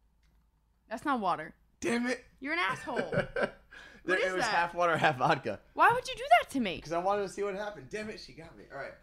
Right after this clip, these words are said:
Speaker 1: You literally just tried to roofie me.
Speaker 2: Okay, no, because that's not a roofie. Roofie, <laughs> a roofie is a drug. Rohypnol is a drug.
Speaker 1: Yeah, so anyway. Apparently, speech therapist doctors work with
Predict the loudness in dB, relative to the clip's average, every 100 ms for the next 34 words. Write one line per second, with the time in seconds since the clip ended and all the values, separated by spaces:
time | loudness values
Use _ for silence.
0 | -2 0 2 2 0 0 0 -2 0 0
1 | 2 -2 -4 -6 -8 -12 -12 -18 -20 -18
2 | -18 -20 -20 -14 -10 -10 -12 -16 -16 -14
3 | -14 -14 -16 -16 -20 -20 -20 -14 -12 -10
4 | -12 -12 -12 -8 -8 -8 -12 -12 -12 -12
5 | -14 -18 -16 -14 -14 -16 -14 -14 -16 -20
6 | -20 -20 -14 -6 -2 -2 -6 -8 -2 0
7 | 0 -2 -4 -6 -10 -20 -20 -20 _ _
8 | _ _ -4 0 0 0 0 -2 -4 -6
9 | -6 -6 0 2 2 2 -2 -2 2 4
10 | 2 0 -2 -2 -8 -20 -18 -4 0 2
11 | 0 -4 -2 0 0